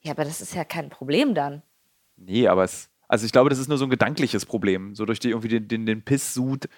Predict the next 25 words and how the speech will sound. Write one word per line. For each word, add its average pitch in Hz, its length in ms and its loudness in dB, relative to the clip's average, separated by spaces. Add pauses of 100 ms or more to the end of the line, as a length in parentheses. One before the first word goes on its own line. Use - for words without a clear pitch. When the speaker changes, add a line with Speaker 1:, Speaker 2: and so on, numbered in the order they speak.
(180)
Speaker 2:
von 117 300 2
irgendwie 113 220 0
so 110 220 2
halb 117 260 4
Friedrichshain 120 480 2
und 110 80 -4
Lichtenberg 117 420 0
zu - 80 -8
schwimmen. 214 140 2
Speaker 1:
Naja, 233 440 4
okay, 269 340 2
aber, 196 640 6
ähm, 185 500 -4 (100)
also, 185 520 -2
pff. - 340 -20 (1800)
Speaker 2:
Ganz 104 200 -6
ordinär. 117 300 4
Speaker 1:
Wenn, 208 60 4
wenn, 233 240 4
wenn 220 120 6
das - 280 2 (100)
sowieso 208 420 2
gereinigt 196 640 2
wird, 202 180 0
also 185 580 0